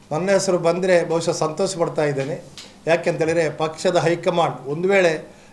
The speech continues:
ಜವಾಬ್ದಾರಿಯನ್ನು ಕೊಟ್ರೆ ನಾನು ಬೇಡ ಅಂತ ಹೇಳಲಿಕ್ಕೆ ಹೋಗುವುದಿಲ್ಲ, ಆದರೆ ಅದಕ್ಕೆ ಬೇಕಾಗಿ ಲಾಬಿ ಮಾಡಲಿಕ್ಕೆ ನಾನು ಖಂಡಿತವಾಗಿ ಹೋಗುವುದಿಲ್ಲ.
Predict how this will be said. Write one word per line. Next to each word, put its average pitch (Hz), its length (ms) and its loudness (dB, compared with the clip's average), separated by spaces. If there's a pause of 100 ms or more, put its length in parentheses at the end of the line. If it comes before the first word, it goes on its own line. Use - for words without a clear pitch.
(100)
ಜವಾಬ್ದಾರಿಯನ್ನು 175 760 4
ಕೊಟ್ರೆ 180 500 2
ನಾನು 156 160 -2
ಬೇಡ 175 280 6
ಅಂತ 208 180 2
ಹೇಳಲಿಕ್ಕೆ 165 320 2
ಹೋಗುವುದಿಲ್ಲ, 147 360 -2
ಆದರೆ 156 640 0
ಅದಕ್ಕೆ 151 260 -4
ಬೇಕಾಗಿ 151 360 -4
ಲಾಬಿ 165 320 4
ಮಾಡಲಿಕ್ಕೆ 170 380 2
ನಾನು 160 120 -4
ಖಂಡಿತವಾಗಿ 143 500 -4
ಹೋಗುವುದಿಲ್ಲ. 135 600 -6